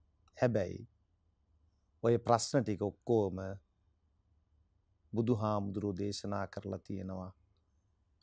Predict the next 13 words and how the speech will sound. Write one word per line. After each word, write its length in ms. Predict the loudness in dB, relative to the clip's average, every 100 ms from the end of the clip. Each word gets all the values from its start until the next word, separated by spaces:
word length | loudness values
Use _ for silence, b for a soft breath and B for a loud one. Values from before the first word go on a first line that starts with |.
| _
විසඳ 340 | -2 2 2 2
ගන්න 360 | 0 -2 -4
ක්‍රමේ. 400 | -8 -10 -10 -12 -16 _ _ _ _ _ _ _ _ _ _ _ _ _ _ _ b b b b 4
ඊට 160 | 10 12
අදාළ 360 | 12 10 10 8
ගාථාව 540 | 8 6 8 8 6
තමයි 240 | 4 4
මම 220 | 2 2 2
මාතෘකා 520 | 0 0 -2 2 2
වශයෙන් 500 | 2 0 -2 0 2
මේ 160 | 2 0
හිමිදිරි 460 | 0 0 2 2
උදෑසන 580 | 2 2 2 4 2 2